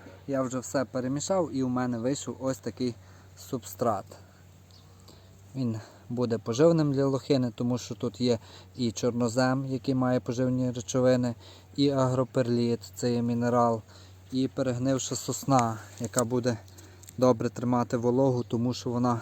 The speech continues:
працює як губка. І з часом буде перегнивати і віддавати кислотність, і лохина буде в ній рости.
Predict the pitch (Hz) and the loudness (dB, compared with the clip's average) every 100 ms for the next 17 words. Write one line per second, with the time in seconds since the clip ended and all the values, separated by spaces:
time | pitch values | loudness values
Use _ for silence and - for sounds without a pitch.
0 | - - 120 110 139 131 120 110 - - | -6 -12 -12 -4 0 2 0 -4 -14 -20
1 | - - 120 110 113 127 127 - 123 107 | -20 -8 -6 -4 2 4 4 0 -4 -4
2 | - - - - - - - - 143 - | -10 -20 -20 -20 -20 -20 -20 -12 -8 0
3 | 143 135 - 135 123 127 127 131 123 120 | 4 4 4 0 0 -2 0 0 0 0
4 | 123 117 131 135 131 117 120 117 104 - | 0 2 2 2 -2 -4 -2 -4 -6 -16
5 | - - - - - - - - 117 120 | -20 -20 -20 -20 -20 -20 -16 -10 -2 0
6 | 117 117 107 117 - - - - - - | 2 2 0 -6 -8 -14 -20 -20 -20 -20
7 | - - - - - - 127 127 120 113 | -20 -20 -20 -20 -12 -6 0 0 0 -8
8 | - 113 110 - 123 117 110 117 113 117 | -8 -8 -6 -4 -4 -2 -4 -4 -4 -4
9 | 107 - - 117 117 - 117 95 | -4 -8 -12 -8 -8 -6 -6 -6